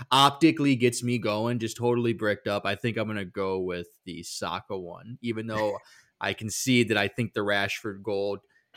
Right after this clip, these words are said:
Speaker 1: he had a lot more to do. <laughs>
Speaker 2: Well, I, I'm, I'm gonna continue. I'm gonna back my guy Rashford here because,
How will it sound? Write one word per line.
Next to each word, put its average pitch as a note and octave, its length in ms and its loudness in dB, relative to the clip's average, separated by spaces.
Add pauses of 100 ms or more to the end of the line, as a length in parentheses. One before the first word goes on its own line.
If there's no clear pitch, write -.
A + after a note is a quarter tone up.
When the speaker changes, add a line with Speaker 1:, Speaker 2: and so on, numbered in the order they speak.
Speaker 1:
he A2 100 -2
had G#2+ 140 2
a F#2+ 60 0
lot G2+ 260 0
more G#2 240 -6
to - 140 -14
do. F#2 500 -10 (120)
<laughs> - 80 -2 (680)
Speaker 2:
Well, E3 120 -6
I, E3 160 -8 (100)
I'm, G3 240 -8
I'm G3+ 200 -6
gonna G#3+ 160 -2
continue. D#3+ 520 -2
I'm D3+ 140 -2
gonna F3 140 -2
back C#3+ 260 2
my C3+ 200 -2
guy B2 240 -4
Rashford A#2 680 -8
here A#2 240 -6
because, A2+ 500 -10